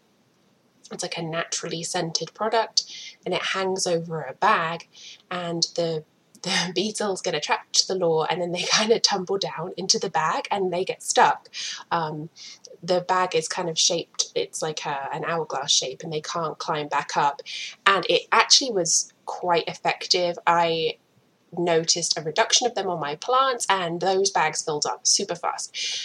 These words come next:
So I went round and I removed those traps because, you know, it's past the time when they're still alive. The Japanese beetle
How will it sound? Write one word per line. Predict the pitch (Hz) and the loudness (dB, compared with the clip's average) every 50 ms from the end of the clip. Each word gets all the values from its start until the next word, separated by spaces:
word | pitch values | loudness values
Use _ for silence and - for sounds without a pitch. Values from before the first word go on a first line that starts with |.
| - - - - - | -10 -12 -12 -8 -2
So | - - 208 196 185 | 0 2 4 4 4
I | 175 180 185 | 4 4 4
went | 214 262 339 - | 4 2 2 4
round | 240 233 226 226 | 4 4 4 4
and | 214 190 180 | 2 2 2
I | 165 170 | 0 0
removed | 165 170 170 190 214 240 277 277 - - | 0 0 0 0 0 -2 -2 -2 -4 0
those | - 202 196 190 185 - | 2 2 2 2 2 2
traps | - - 185 160 165 - - - | 0 0 -2 -2 -2 -2 0 -2
because, | - - 170 - - 170 160 151 151 156 156 - - | -2 -2 -6 -8 -6 -4 -4 -4 -4 -6 -6 -8 -10
you | - 170 170 | -10 -10 -8
know, | 147 147 | -6 -6
it's | 147 147 151 - - - - - - | -4 -4 -4 -4 -6 -6 -6 -8 -6
past | - - 190 180 180 180 - - | -2 0 2 2 2 2 0 -2
the | 185 | -2
time | 180 - - 165 156 151 156 | -2 -2 0 -2 -2 -2 -4
when | 156 151 156 151 | -4 -4 -4 -4
they're | 151 147 156 165 | -4 -4 -4 -4
still | - - 175 180 | -4 -2 -2 -2
alive. | 196 208 190 165 139 143 170 165 | 0 0 2 2 2 0 -2 -2
The | - 160 | -4 -2
Japanese | - 175 170 - - 180 175 165 | -2 -2 -4 -4 -4 -6 -6 -6
beetle | - 160 160 - - 170 156 147 | -6 -6 -6 -4 -2 -2 -2 -2